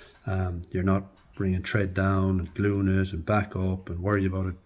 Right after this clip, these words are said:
pulling out. As long as you can tie a good knot and secures, and you could always put a drop of glue or U V resin on it. Um, I use U V knot sense, then that shouldn't go anywhere. I'll just show you how to tie one of these. Take a size eight or ten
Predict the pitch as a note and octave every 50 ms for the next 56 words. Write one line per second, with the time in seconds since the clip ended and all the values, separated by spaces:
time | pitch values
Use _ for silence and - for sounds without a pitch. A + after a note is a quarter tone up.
0 | - - - - - _ _ - G#2+ G#2 G#2 G2+ G2+ G2 F#2+ - - A2 B2+ C3
1 | A2 A#2+ A#2 B2 B2 A#2 C3 A2+ G2+ F#2+ G2 G#2+ G2 F#2+ G2+ G#2 A#2 B2+ C3 -
2 | - - _ _ _ _ _ _ _ _ _ _ _ _ _ _ _ _ _ -
3 | A#2+ F#2+ F2+ - - - - G2 G#2 A2 A#2 A2 A2 - F2 F2+ - F#2 F#2+ F#2
4 | F#2+ - F#2 F2+ - - G2 F#2+ - G2 F#2 - F#2+ G2+ G#2 G#2 G2 F#2 F2+ F2+
5 | F#2 - _ _ _ - - - - - - - _ _ _ F#2+ F#2+ F#2 G2 F#2+
6 | F#2+ F#2+ G2 G2 F#2+ G#2+ G#2 G2+ G2+ G#2+ A2+ A2+ A2+ - - - - _ _ _
7 | _ - F2+ F2+ F2+ F2+ F#2 F2+ F#2 F#2 F2+ F#2 G2 F#2+ F#2 F#2+ F#2 F#2 G2 G2
8 | F#2+ - A2 G2+ G2+ G2 G2 - - _ - - - - - - _ _ - F2+
9 | F#2+ F#2 F#2 F#2+ F#2+ F#2+ - - G2 F#2+ F#2+ F#2 F2+ F2+ F#2 F#2 F#2+ F#2 F2 F2
10 | E2+ - - - _ _ _ - - - _ _ _ - A#2+ A#2 A2+ A#2 A2 -
11 | - - - - - - _ - - - G#2+ G#2+ G2 A2 G#2+ - - A#2 G#2+ G#2+
12 | A2+ A2+ A2+ A2 A2+ A#2+ A2+ A2+ - - C#3 D3 C#3 - A#2+ A#2+ - C3+ C3 B2+
13 | B2+ A#2+ A2+ A2+ - - - - - - - - - - - - - - - -
14 | B2 B2 A#2 A2 A2 G2+ - B2+ B2 B2 B2 A#2+ A2+ -